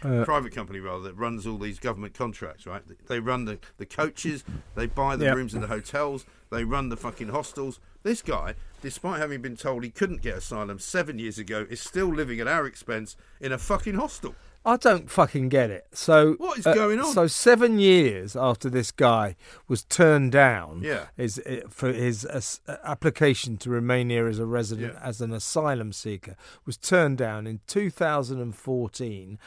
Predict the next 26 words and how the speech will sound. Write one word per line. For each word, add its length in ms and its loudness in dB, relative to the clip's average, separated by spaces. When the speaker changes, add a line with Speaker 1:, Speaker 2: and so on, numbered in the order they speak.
Speaker 1:
Seven 400 4
years 280 2
later, 340 -4
he's 220 -2
still 260 6
living 300 0
here, 180 0
and 320 2
he 80 -2
spends 340 0
Poppy 380 -2
Day 340 4
trying 200 2
to 80 0
fucking 380 -4
kill 200 0
as 140 -4
many 240 -2
Speaker 2:
Yeah. 80 -8
Speaker 1:
people 240 0
as 80 -6
possible 440 -4
with 140 -4
a 60 -2
ball-bearing 800 -2
bomb. 340 2